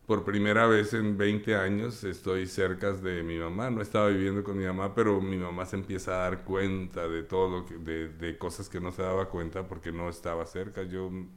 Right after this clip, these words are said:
yo me aislé de la familia, yo con,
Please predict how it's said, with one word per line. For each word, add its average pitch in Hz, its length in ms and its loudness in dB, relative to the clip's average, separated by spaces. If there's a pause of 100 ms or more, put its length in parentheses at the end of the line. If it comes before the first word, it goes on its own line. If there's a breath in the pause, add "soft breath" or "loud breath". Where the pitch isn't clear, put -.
(500 loud breath)
yo 104 160 0
me 110 100 0
aislé 98 360 0
de 110 100 0
la 92 140 -2
familia, 95 500 -2
yo 90 220 -4
con, 95 300 -8